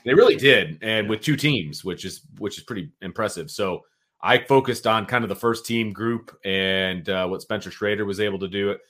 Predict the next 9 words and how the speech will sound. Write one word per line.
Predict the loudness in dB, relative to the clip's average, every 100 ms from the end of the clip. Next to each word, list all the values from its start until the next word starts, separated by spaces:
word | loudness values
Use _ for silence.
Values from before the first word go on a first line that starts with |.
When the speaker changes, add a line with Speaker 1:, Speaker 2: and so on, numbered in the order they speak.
| _ _ _
Speaker 1:
My, | 2 6 6 4 -4 _ _ _ _ _ _ -6
uh, | -4 -2 -4
I | -4
took | -4 0
videos | 2 4 2 2
of | 0
all | 0 0
of |
them, | -2 -4